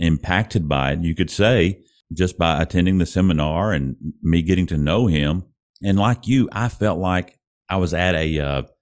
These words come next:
independent fundamental Baptist homecoming, you know, with everybody wearing the white shirts and ties,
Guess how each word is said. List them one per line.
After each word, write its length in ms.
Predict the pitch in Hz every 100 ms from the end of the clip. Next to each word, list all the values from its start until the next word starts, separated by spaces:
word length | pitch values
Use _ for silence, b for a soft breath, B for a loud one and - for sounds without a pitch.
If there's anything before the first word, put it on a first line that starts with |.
| _ _ 104
independent 540 | 113 98 110 104 78
fundamental 480 | 101 95 90 92 82
Baptist 680 | 76 82 76 73 - - - -
homecoming, 680 | 104 98 80 80 65 60 - -
you 140 | 80
know, 80 | 78
with 160 | 71 73
everybody 440 | 90 92 87 85 80
wearing 400 | 85 87 85 73
the 80 | 69
white 340 | 85 87 -
shirts 520 | - 87 82 - -
and 160 | 71 67
ties, 640 | 85 82 78 78 73 -